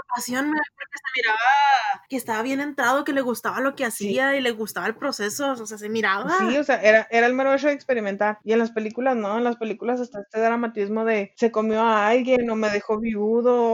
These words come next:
Speaker 2: o yo qué sé. Entonces se crean este trauma.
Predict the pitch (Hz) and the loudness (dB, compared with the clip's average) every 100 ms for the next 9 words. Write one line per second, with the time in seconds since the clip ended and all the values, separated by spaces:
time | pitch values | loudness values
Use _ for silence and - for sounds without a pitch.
0 | 202 196 196 196 196 226 233 294 277 285 | 2 2 2 2 2 0 0 -2 0 -2
1 | - 214 208 226 233 226 214 226 208 202 | -4 -6 0 2 2 0 -6 0 4 4
2 | 220 - 247 233 240 233 208 | 2 0 0 2 2 2 -2